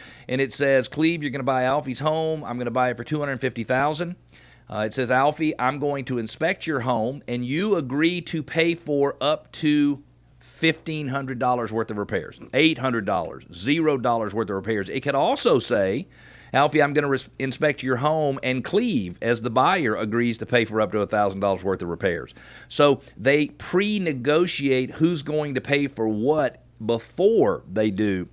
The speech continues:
the inspections. Now, in Georgia, that is not at all the way it works. Ben, sorry to disappoint you, but we use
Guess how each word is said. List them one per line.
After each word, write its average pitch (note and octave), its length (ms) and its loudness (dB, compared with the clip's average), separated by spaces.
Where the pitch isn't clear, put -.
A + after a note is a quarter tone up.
the G#2 180 -2
inspections. G2 500 -4
Now, C#3 160 2
in C3+ 120 0
Georgia, G3 380 2
that D#3+ 180 2
is C3 180 4
not D3 280 0
at C3+ 100 0
all C#3+ 280 4
the B2+ 80 -4
way B2+ 180 0
it A2 100 -4
works. C3 320 0
Ben, B2+ 360 -2
sorry C3+ 280 2
to A2+ 80 -2
disappoint B2+ 560 -2
you, B2 160 2
but A2 80 0
we C#3+ 200 0
use E3 680 -2